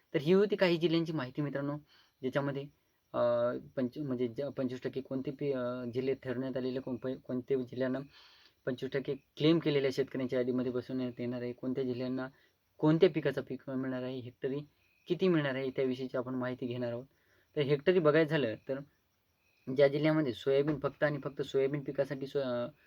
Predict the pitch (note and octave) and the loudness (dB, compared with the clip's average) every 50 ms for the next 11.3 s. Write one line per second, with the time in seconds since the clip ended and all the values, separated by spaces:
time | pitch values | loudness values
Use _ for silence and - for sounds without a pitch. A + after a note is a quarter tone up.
0 | _ _ _ - C#3 C3+ C#3 D3+ C#3+ C#3+ C#3+ C#3+ D3 D3 D3 C3+ A2+ A2 - - | _ _ _ -8 -6 -4 0 0 0 0 0 -2 0 0 0 0 -2 -4 -2 2
1 | C#3+ C#3+ C#3+ C3 C3 C3+ B2 C3 C3+ - C#3+ C3 - C3+ B2 - - C3 C3 C3+ | 4 4 4 4 0 -4 -4 -4 -4 -4 -6 -6 -4 -4 -4 -4 -2 -4 -4 -4
2 | C3+ C3 C3 C3+ C3+ C3 - C#3 B2+ - B2+ - - C3 B2+ B2+ B2+ C3 B2+ - | -2 0 0 0 0 0 0 -2 -2 -4 -6 -6 -4 -4 -2 -2 0 -2 -2 -2
3 | - B2 - - C#3+ C3 A#2+ A#2+ - C3+ A#2 A2+ A#2 A#2 - - B2 C3 B2 - | -4 -4 -4 -4 -4 -4 -4 -2 -2 -4 -2 -2 -2 -2 -4 -6 -6 -6 -6 -6
4 | B2 A2+ - C3 B2 C3 B2 A#2 A#2+ A#2+ B2+ B2 A#2+ - B2+ B2 - - B2 A#2 | -6 -8 -6 -6 -4 -4 -4 -4 -2 -2 -2 -2 -4 -4 -6 -8 -4 -4 -4 -2
5 | A#2 A#2+ A#2+ A#2+ A#2 A2 A2 - _ _ - - _ _ _ _ _ _ _ - | -2 -2 -2 -4 -4 -8 -10 -12 _ _ -20 -20 _ _ _ _ _ _ _ -4
6 | - D3+ E3+ D#3+ F3+ F3 D3+ C#3+ C3+ - E3 D#3 E3 E3 D3+ D3 - _ - C#3+ | 2 2 4 8 8 8 8 8 6 6 0 0 0 0 0 -4 -6 _ -4 -4
7 | C3 - C#3+ C3+ - D#3 D3 C#3+ C#3+ - C#3+ C3 D3+ D3 C3+ C3+ D3 C#3 C3 C3 | -4 -2 -4 0 4 4 4 4 2 -2 -2 -2 -2 -4 -4 -4 -4 -4 -4 -4
8 | B2+ C#3+ C#3 C3+ C#3 C3+ A#2+ A#2+ B2+ B2+ - - C3 C3 - C3+ C3 C3 B2 C3 | -2 0 0 0 0 -2 0 0 -2 -2 -2 -6 -10 -8 -6 -4 -4 -2 -2 -2
9 | C3 C3 C3+ C3+ A#2+ G#2+ G#2 - _ - - - _ _ _ _ - C#3+ C#3+ D3+ | -2 -2 -2 -2 -4 -6 -10 -14 _ -20 -20 -20 _ _ _ _ -2 0 2 2
10 | D#3+ E3 E3 D#3 C#3 B2+ B2 B2+ C3+ C3 B2+ C#3+ C3+ - _ - B2+ A#2+ - - | 4 4 4 6 6 6 6 6 4 2 2 2 0 -2 _ 0 0 0 0 0
11 | C#3 A#2+ - - E3 E3+ | -6 -6 -6 -8 -14 -18